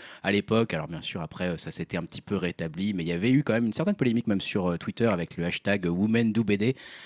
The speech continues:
euh, qui avait un peu fait bouger les choses. Et, euh, il y avait eu un petit peu une marche arrière dans un communiqué, euh, de l'organisation du Festival d'Angoulême, qui allait, euh, qui a ensuite introduit des nouveaux noms, euh, d'auteurs E S, euh, dans la liste des sélectionnés.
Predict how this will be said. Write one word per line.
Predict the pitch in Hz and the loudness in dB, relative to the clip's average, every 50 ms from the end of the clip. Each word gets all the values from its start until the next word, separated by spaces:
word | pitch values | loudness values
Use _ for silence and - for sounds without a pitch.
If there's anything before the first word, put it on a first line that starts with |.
| - - - | -18 -10 -6
euh, | 82 82 82 | -4 -4 -4
qui | 82 - 90 | -4 -4 -6
avait | 80 82 85 80 | -6 -6 -6 -8
un | 78 78 | -8 -6
peu | - - 98 95 | -2 0 0 0
fait | - - 98 | 0 -2 -2
bouger | 85 87 98 92 110 110 | -2 0 0 2 2 2
les | 101 98 | 2 2
choses. | - - 127 147 151 123 98 - - - - - - - | 4 6 8 8 8 6 4 0 -8 -16 -16 -8 0 4
Et, | 107 139 156 143 113 | 8 10 10 10 10
euh, | |
il | 104 95 | 8 6
y | |
avait | 92 85 92 95 | 6 4 6 6
eu | 113 123 117 | 6 6 6
un | 95 | 4
petit | 98 - - - | 2 0 -6 -4
peu | - - 143 139 | 2 4 6 6
une | 120 107 | 8 8
marche | 117 143 - - - | 6 6 6 6 6
arrière | 147 117 117 110 120 131 123 113 98 | 6 6 6 6 4 6 6 4 2
dans | 92 98 - | 2 0 -2
un | 98 | -2
communiqué, | - - 98 98 98 92 92 - - 123 123 120 | -2 -2 0 0 0 0 0 0 2 2 4 4
euh, | 101 90 | 4 4
de | 87 90 87 | 4 2 2
l'organisation | 87 87 87 101 98 98 98 95 92 92 - - - 110 | 2 2 2 2 0 -2 -2 -2 -2 -2 -2 -2 -2 -2
du | 101 85 82 | -2 -4 -6
Festival | 78 - 104 - - - 98 98 98 | -6 -4 -4 -4 -4 -4 -2 -2 0
d'Angoulême, | 92 90 87 82 90 87 98 123 135 104 - - - - - - - - | 0 -2 -2 0 0 2 4 4 4 2 0 -4 -12 -20 -20 -20 -18 -12
qui | - - 110 107 | -2 0 2 4
allait, | 92 85 90 104 117 117 | 4 4 2 2 2 2
euh, | 101 87 82 | 2 0 -2
qui | - - 92 | -4 -6 -6
a | 85 80 78 78 76 80 | -6 -6 -6 -8 -8 -8
ensuite | - - - 120 - - - | -6 -6 -6 -8 -6 -2 -2
introduit | 120 123 - - 117 107 98 135 123 | -2 -2 0 0 0 0 2 0 0
des | 101 | 0
nouveaux | 85 90 107 135 139 127 131 123 | 2 6 6 8 8 10 8 8
noms, | 117 123 123 123 117 101 | 8 6 6 6 4 4
euh, | 87 85 | 4 4
d'auteurs | 80 117 123 - - 117 117 - - - _ - | 4 4 4 6 6 6 4 4 2 -4 _ -2
E | 95 92 87 92 | -2 0 0 0
S, | 104 147 160 - - - 80 80 - - - - - - - - | -2 -2 -2 -2 -2 -2 -4 -6 -8 -12 -18 -18 -20 -12 -6 -4
euh, | 90 87 85 85 | -2 -2 2 6
dans | 87 156 151 | 8 8 8
la | 123 107 | 8 6
liste | 101 135 - - 104 | 2 0 -2 -4 -4
des | 90 | -4
sélectionnés. | 87 - - 87 - - - 98 110 151 170 | -4 -4 -6 -4 -4 -2 0 2 2 2 0